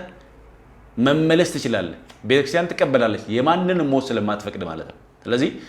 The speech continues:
ከቤተ ክርስቲያን ላይ እንግዲህ እጅህን እንድታ-፣ እንድታነሳ፣ እጁን እንዲያነሳ አድራ እንላለን አይደል? ቤተ ክርስቲያን መመለስ ከፈለገ መመለስ ይችላል። በሩ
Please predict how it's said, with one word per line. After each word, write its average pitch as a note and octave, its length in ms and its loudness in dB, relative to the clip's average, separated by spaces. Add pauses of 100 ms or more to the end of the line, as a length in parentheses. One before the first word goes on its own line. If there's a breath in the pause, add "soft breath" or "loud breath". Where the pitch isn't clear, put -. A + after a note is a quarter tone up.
(140 loud breath)
ከቤተ A#2+ 260 0
ክርስቲያን A#2 320 -2
ላይ B2 80 4
እንግዲህ A#2 240 -2
እጅህን A#2 320 -2 (100)
እንድታ-፣ G2+ 380 -6
እንድታነሳ፣ G2+ 500 -4
እጁን F#2+ 240 -4
እንዲያነሳ G2 360 -2
አድራ G2+ 200 -2
እንላለን E2+ 420 -8
አይደል? - 240 -6
ቤተ A#2 100 -6
ክርስቲያን G#2 340 -2
መመለስ A2+ 360 0
ከፈለገ A2+ 360 -2
መመለስ B2 300 0
ይችላል። - 260 -10
በሩ F2 200 -6